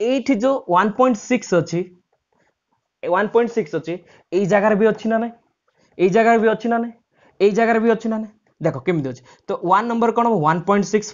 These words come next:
ଫାଷ୍ଟ ଏଟାରେ କ'ଣ ହଉଛି? ୱାନ୍ ପଏଣ୍ଟ ସିକ୍ସ into ଟେନ୍ to the minus ନାଇଣ୍ଟିନ୍ କୁଲମ୍। ସେକେଣ୍ଡ କେସ୍ରେ କ'ଣ ହଉଛି? ଟୁ into ୱାନ୍ ପଏଣ୍ଟ ସିକ୍ସ, ନାଇଣ୍ଟିନ୍ କୁଲମ୍।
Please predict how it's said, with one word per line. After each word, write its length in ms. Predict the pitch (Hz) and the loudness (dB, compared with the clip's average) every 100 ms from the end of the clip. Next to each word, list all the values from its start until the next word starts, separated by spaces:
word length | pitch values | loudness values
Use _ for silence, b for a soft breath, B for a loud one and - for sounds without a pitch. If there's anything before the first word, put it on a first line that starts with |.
| - | -10
ଫାଷ୍ଟ 180 | 175 175 | -8 -4
ଏଟାରେ 140 | 190 208 | -2 0
କ'ଣ 80 | 208 | 0
ହଉଛି? 120 | 131 120 123 | -2 -4 0
ୱାନ୍ 180 | 156 160 | 0 2
ପଏଣ୍ଟ 160 | 190 190 | -2 0
ସିକ୍ସ 160 | 202 202 | -4 -4
into 120 | 180 180 | -6 -4
ଟେନ୍ 120 | 185 | -4
to 60 | 180 | -4
the 40 | 196 185 | -2 -2
minus 220 | 185 190 180 | -4 -4 -4
ନାଇଣ୍ଟିନ୍ 300 | 180 202 202 | -2 -2 0
କୁଲମ୍। 200 | 208 208 - _ _ _ _ b b - | 0 0 -6 _ _ _ _ b b -20
ସେକେଣ୍ଡ 360 | - 170 202 196 | -2 0 0 0
କେସ୍ରେ 220 | 214 208 208 | 0 0 0
କ'ଣ 100 | 226 | 2
ହଉଛି? 180 | 208 143 127 _ - | 2 -2 -6 _ -2
ଟୁ 80 | 269 277 269 | 2 2 2
into 200 | 247 262 | 0 2
ୱାନ୍ 180 | 254 240 247 | 2 0 -2
ପଏଣ୍ଟ 160 | 240 208 | -4 -4
ସିକ୍ସ, 180 | 233 - - 165 | -8 -8 -8 -4
ନାଇଣ୍ଟିନ୍ 300 | 165 165 185 | -2 -2 -2
କୁଲମ୍। 260 | 196 202 202 | 0 0 -2